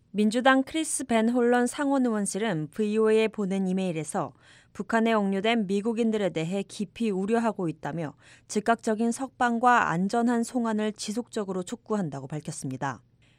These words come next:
북한에 억류된 한국계 미국인 김동철 씨가 거주했던 버지니아주 페어팩스를 지역구로 하는 민주당 소속 담 베이워 하원 의원은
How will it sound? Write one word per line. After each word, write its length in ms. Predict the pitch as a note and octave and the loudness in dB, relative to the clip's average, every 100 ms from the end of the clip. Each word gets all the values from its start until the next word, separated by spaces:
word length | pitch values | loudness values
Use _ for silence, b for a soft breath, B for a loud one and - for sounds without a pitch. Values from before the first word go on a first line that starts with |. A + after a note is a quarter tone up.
| _ | _
북한에 360 | - A3 C4 C4 | -6 4 6 8
억류된 420 | C4 A#3+ B3 C4+ | 6 6 6 6
한국계 600 | C#4 D4+ D4 D4+ - D4 | 6 2 0 -2 -2 0
미국인 480 | A#3+ G#3+ G#3 A3 A#3+ | 0 0 -2 0 0
김동철 680 | A3+ A#3+ A3+ B3+ B3+ - B3 | 0 0 2 2 0 0 -2
씨가 320 | - A#3 G#3+ | -2 0 0
거주했던 840 | G#3 G3+ F3+ F#3+ F3+ - G#3 A3 G#3 | 2 0 2 0 -2 0 0 0 0
버지니아주 840 | G#3 F#3 A3+ A3 G#3+ G3+ G#3 A#3+ - | 0 2 0 0 2 0 0 -4 -4
페어팩스를 720 | - D#4 D#4 C#4 - A3+ A3 | -4 -4 -2 -4 -2 -2 -2
지역구로 540 | - G3+ G3 F3+ E3+ | 0 -2 -2 -2 -2
하는 340 | E3+ D#3+ F3+ G3+ B B B | -2 -2 -2 -4 B B B
민주당 460 | G3+ G#3+ A3+ A#3 | -2 0 4 2
소속 340 | A#3 A3 B3 - | 2 -2 -2 -4
담 320 | - G3+ G#3+ | -2 0 0
베이워 460 | G#3 F#3 G3 G3 G3 | -2 -2 2 2 0
하원 340 | B3+ A#3+ A3 | -2 -2 -2
의원은 400 | F3 E3+ G#3+ D3+ | -2 -4 -4 -6